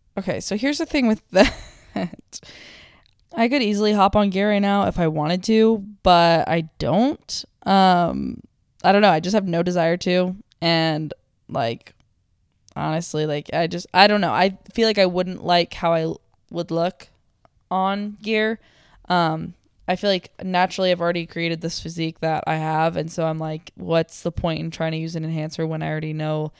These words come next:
what my body is capable of?" And then obviously, I, I literally have only been lifting for, what, like, coming up on two years?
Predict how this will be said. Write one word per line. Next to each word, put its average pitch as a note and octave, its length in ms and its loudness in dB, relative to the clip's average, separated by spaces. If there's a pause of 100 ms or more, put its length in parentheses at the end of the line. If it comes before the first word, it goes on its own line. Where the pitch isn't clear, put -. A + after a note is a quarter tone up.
(180)
what F3+ 140 0
my E3 120 0
body D#3+ 320 2
is D#3+ 140 -4
capable F#3+ 460 -4
of?" G#3 200 4
And F3 140 -2
then E3+ 220 -4
obviously, F3+ 520 0 (480)
I, G3 200 6 (120)
I G3+ 140 6
literally A3 320 2
have G3 120 0
only F#3 160 2
been E3+ 140 -4
lifting E3 340 -2
for, D#3+ 360 0 (200)
what, E3 520 -4 (140)
like, - 420 -10 (320)
coming G3 240 2
up F#3 160 2
on G3 100 2
two G#3+ 120 -2
years? A3 380 2